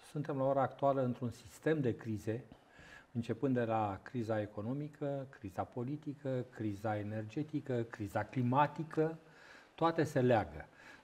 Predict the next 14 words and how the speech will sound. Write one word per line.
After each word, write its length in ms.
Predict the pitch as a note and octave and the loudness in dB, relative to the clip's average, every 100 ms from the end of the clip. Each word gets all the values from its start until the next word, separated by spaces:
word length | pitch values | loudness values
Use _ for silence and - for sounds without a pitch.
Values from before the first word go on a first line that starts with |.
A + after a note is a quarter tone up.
| - | 4
De 100 | C3+ | 6
regulă, 420 | F3 D#3+ D3+ C3 | 6 4 6 8
rezolvarea 600 | B2+ A2 A#2+ A2 D#3 C3+ | 6 4 2 6 8 8
uneia 300 | A2+ B2 A2+ | 6 4 4
dintre 360 | G#2+ G#2 G2+ F2+ | 2 -2 -4 -4
ele 420 | F2+ F#2 C#3 D3 G#2 | -4 -4 -4 -4 0
duce 300 | D#3+ F3+ C#3+ | 0 4 4
încet, 380 | A#2 - D#3 | 4 2 0
încet 340 | B2 G2+ - D3+ | 0 -2 -2 -2
și 140 | D#3 | -2
la 120 | C#3 | -2
rezolvarea 500 | C3+ B2 B2+ B2 C#3 | 0 0 -2 -2 -4
celorlalte 680 | C3 C3+ A#2+ B2 G2+ D#2+ D2 D2+ | -4 -2 -2 0 -2 -4 -12 -18
legi. 280 | - - | -20 -20